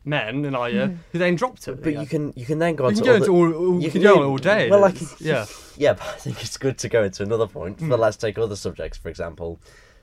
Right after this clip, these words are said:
Speaker 3: textiles or art, other things like that.
Speaker 1: Mm.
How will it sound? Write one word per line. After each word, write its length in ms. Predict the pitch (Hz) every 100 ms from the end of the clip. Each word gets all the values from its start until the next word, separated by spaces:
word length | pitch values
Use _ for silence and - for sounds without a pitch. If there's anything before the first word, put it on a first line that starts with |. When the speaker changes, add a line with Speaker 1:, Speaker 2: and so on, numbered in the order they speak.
| -
Speaker 3:
textiles 1160 | - - - 95 85 85 85 85 85 - - _
or 180 | 85 85
art, 560 | 87 90 87 - - - - - -
other 160 | 117 104
things 240 | 101 90
like 140 | 92
that. 160 | 104 98
Speaker 1:
Mm. 300 | 160 117